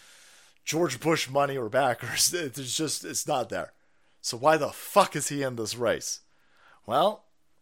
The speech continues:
well, <laughs> Ron DeSantis suggesting pardon Trump if necessary on the first day of elected president. Holy shit.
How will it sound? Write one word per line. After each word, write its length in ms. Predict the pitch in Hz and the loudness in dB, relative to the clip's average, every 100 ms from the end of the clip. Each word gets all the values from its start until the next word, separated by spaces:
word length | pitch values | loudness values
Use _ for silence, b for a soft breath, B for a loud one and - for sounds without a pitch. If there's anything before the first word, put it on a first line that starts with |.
| _ _ _ _ _ _ _ _ _ _ _ _ _ _ - | _ _ _ _ _ _ _ _ _ _ _ _ _ _ -6
well, 240 | 143 226 | -2 -2
<laughs> 640 | 196 - 269 202 - - 220 202 139 | -4 2 6 6 6 2 0 0 -2
Ron 160 | 131 170 | 2 2
DeSantis 340 | 160 185 170 | 0 0 0
suggesting 460 | 139 131 175 151 127 | -2 -2 -4 -4 -6
pardon 240 | - 147 143 | 0 0 0
Trump 240 | - 151 | -2 -4
if 120 | 120 | -2
necessary 340 | 139 139 131 110 | -2 0 0 -2
on 60 | |
the 60 | 104 | -4
first 260 | - 127 139 | -8 -6 -4
day 60 | |
of 100 | 123 | -4
elected 280 | 101 107 95 | -2 -6 -4
president. 400 | 120 110 87 65 | -2 -2 -4 -8
Holy 320 | 107 131 92 | -8 -6 -8
shit. 560 | 80 - - 113 80 | -10 -12 -4 -4 -4